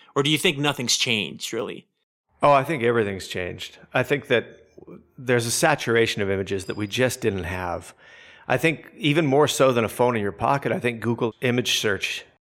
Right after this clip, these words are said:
Speaker 2: and, and the fact that you have this nonstop Instagram feed going on, that we're just inundated with images. And I always think about it in terms of, if I take my family on vacation and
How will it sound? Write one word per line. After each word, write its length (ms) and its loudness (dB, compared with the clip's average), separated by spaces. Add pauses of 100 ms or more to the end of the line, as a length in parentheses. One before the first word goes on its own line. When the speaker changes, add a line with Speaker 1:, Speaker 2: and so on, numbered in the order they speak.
(120)
Speaker 2:
and, 280 0
and 440 -2
the 60 -2
fact 280 2
that 60 -8
you 100 2
have 120 2
this 160 0
nonstop 500 2
Instagram 560 -2
feed 420 -6 (380)
going 300 0
on, 360 -2 (300)
that 360 0
we're 120 0
just 220 0
inundated 580 2
with 160 -4
images. 460 -2
And 160 -8 (400)
I 180 4
always 220 4
think 240 -6
about 260 -4
it 200 0
in 120 -10
terms 380 -2
of, 220 -6 (360)
if 80 -2
I 80 2
take 220 2
my 120 0
family 420 2
on 120 0
vacation 600 -2
and 300 -10